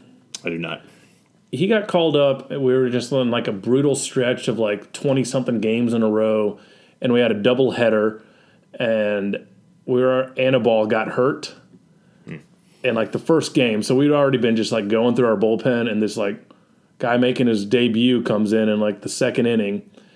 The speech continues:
Speaker 2: and just guts his way through, like, five innings, gives up one run or something, and, like,
Speaker 1: Oh,
Speaker 2: Fre-
Speaker 1: yeah.
Speaker 2: Freddie was just complimenting him after the game, saying, "We just needed that. Sometimes you just need a guy like that to just take over." I mean, he, he was gonna stay in that game even if he gave up ten runs.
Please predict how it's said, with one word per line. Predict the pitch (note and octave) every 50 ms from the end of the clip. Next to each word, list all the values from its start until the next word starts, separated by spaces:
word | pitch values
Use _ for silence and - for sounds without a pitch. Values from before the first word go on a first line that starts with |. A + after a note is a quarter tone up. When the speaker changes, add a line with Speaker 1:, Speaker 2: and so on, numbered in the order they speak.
| _ _ _ _ _ -
Speaker 2:
and | - A#2 A#2 A2+
just | A2+ G#2+ G2 G2 G2
guts | G2+ B2+ B2 B2+ - -
his | C3 A2 G#2+
way | G#2 A2+ A2 A2 A2 G#2
through, | - A#2 G#2+ G#2
like, | G#2 G2+ - -
five | - - A2+ G#2+ A2+ G#2+ A2
innings, | G#2 G2+ G2 F#2+ F#2+ G2+ G2+ - - - _ _ _ _ _ _ _ _ -
gives | - B2 G#2 G#2+
up | A2+ F#2+ G#2
one | A2+ A2 A2 A2 G#2
run | G#2 G#2+ G#2+ G#2+ G#2
or | G2+
something, | F#2+ - A#2 G#2+ F2+ - G2+ G2 G2 G2
and, | G2 G2+
like, | G2 F#2 - A#2
Speaker 1:
Oh, | A2+ A2+
Speaker 2:
Fre- | G#2+
Speaker 1:
yeah. | G#2 G2+ G2
Speaker 2:
Freddie | F#2 - - - - C#3+ B2+ B2 B2 A#2+
was | A#2 A2+ A2 G2+
just | A2 -
complimenting | - A#2+ A2+ G#2+ - A2+ A2 A2 G#2+ G#2+
him | A2 G#2+
after | G#2 G#2 -
the | A#2 A2
game, | G#2 G#2+ G#2 G#2 G#2 G#2+ G2+
saying, | - - G#2 G2+ G2+ G2+ G2 F#2+ - - - _ _ _ _ _ _ _ _ _ _ _ _ _ _ _ _ _ _ _ _ _ _ _ -
"We | B2+ A2+ G#2
just | G#2+ G2 F#2+ - - _ _ _ _ _ _ _ - -
needed | B2+ B2 A#2+ A2 G2+ G2
that. | A2 G2+ G2+ G2+ G#2 -
Sometimes | G#2 A#2+ A#2 A2 G#2+ G#2+
you | G#2+ G#2+
just | G2+ F#2
need | A#2 A2 G#2+
a | G2+
guy | G#2 G2+ G2+ G2+
like | G2+ G2 -
that | A#2 G#2 G2+ G#2 -
to | - G#2
just | G2 G#2 G2 - - _ _ -
take | - A2+ G#2 -
over." | G#2+ G2+ G#2 G2+ G2+ G2+
I | G#2
mean, | G#2+ G#2 G#2+ - -
he, | C3 C#3 E3
he | D#3+ D#3+
was | E3 - -
gonna | B2+ -
stay | - - A#2+
in | G#2+
that | G2+ G2
game | G#2 G#2 G#2 G2+
even | G2+ G2 F#2 G2
if | G2+
he | G2+ G2
gave | G#2 G2 G2 G2
up | G2+ - -
ten | - A#2+ G2+ F#2+ F#2
runs. | F2+ F2 F2+ F#2 F#2+ -